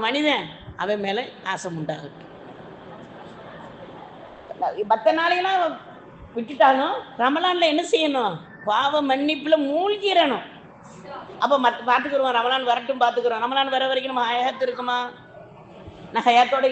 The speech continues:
இருப்பேன்னு ஏதாவது சான்றிதழ் கொடுக்க முடியுமா? முடியாது. அப்ப நம்ம என்ன செய்யணும்? இன்ஷா அல்லாஹ் எப்பவுமே இஸ்திக்பார் செஞ்சுக்கிட்டு இருக்கோம்டா,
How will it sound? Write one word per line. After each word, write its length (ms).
இருப்பேன்னு 360
ஏதாவது 260
சான்றிதழ் 420
கொடுக்க 240
முடியுமா? 340
முடியாது. 420
அப்ப 180
நம்ம 200
என்ன 160
செய்யணும்? 300
இன்ஷா 280
அல்லாஹ் 340
எப்பவுமே 420
இஸ்திக்பார் 540
செஞ்சுக்கிட்டு 400
இருக்கோம்டா, 420